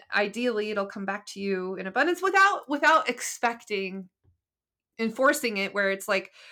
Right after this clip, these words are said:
"Well, I gave you a referral, so you should give me one too." It's not quite like that. It, it shouldn't be anyway. You know, it's not like a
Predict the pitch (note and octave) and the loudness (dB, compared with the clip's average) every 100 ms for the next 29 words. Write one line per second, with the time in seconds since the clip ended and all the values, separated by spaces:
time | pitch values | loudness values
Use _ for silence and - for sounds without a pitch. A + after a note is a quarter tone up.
0 | - A3+ - A3 A#3 A#3 G#3 G#3 G3 G3 | -12 -2 4 6 6 2 -2 -2 0 0
1 | F#3+ F#3 F3+ - G3 G3+ A3+ A3+ F#3+ F3+ | -2 -6 -8 -8 -8 -4 -6 -6 -8 -8
2 | G3 F3+ F3 F#3+ A#3 F#3 F3 F3+ B3 - | -8 -8 -10 -10 -6 -4 -4 -4 -6 -6
3 | - A#3+ G#3 A3 - D3+ D#3 F#3+ F#3+ G3 | -4 -2 0 -4 -4 -4 -4 -6 -8 -8
4 | G3 - - D#4 F#3+ F#3+ E3+ D#3+ D3 F3 | -10 -4 0 0 0 -2 -4 -6 -8 -8
5 | F#3+ _ _ _ G#3 G3 F#3 F#3 A3 G3+ | -10 _ _ _ -8 -6 -8 -4 0 2
6 | G#3 G3+ F3 F3 | 0 0 -2 -4